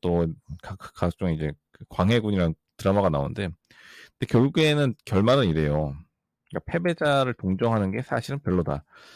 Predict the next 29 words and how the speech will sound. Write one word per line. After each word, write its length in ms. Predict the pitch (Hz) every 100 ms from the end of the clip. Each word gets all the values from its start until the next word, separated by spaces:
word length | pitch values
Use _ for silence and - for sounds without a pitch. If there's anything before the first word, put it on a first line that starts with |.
| - - -
그러니까 80 | 117
패배자들은 640 | 185 202 196 185 180 156
이유가 300 | 98 123 175
있어서 240 | 147 - 110
패배했다는 520 | - 127 120 101 101 90
게 60 |
이제 160 | 78 80
이분 300 | 78 90 101
말씀인데 640 | 73 71 87 78 76 90 80 - _ _ _ _
맞긴 360 | - 95 - 156
해. 280 | 156 82 73 _ _ _ _ - - - - - _ _ _ _ _ _ _ -
근데 400 | - 135 156 147 - _ _ _
어쩔 340 | - 104 165 170
수 120 | 151
없이 340 | 123 - 135
사람들은 580 | 107 - 170 160 151 135
패배자를 460 | - 170 175 156 98
좋아할 280 | - 101
수밖에 280 | 101 92 -
없어. 180 | 78 80
왜냐면 300 | 82 87 85
노력하다가 560 | 82 123 196 - 180 123
패배했으니까. 800 | - 123 101 - 82 73 80 73 -
어쨌든 220 | - 135
광해군도 340 | - 120 131
노력하긴 580 | 90 95 147 - 139 127
했어요. 580 | 131 - 92 80 78 92 _
지긴 280 | - 107 117
했지만. 380 | 107 - 76 67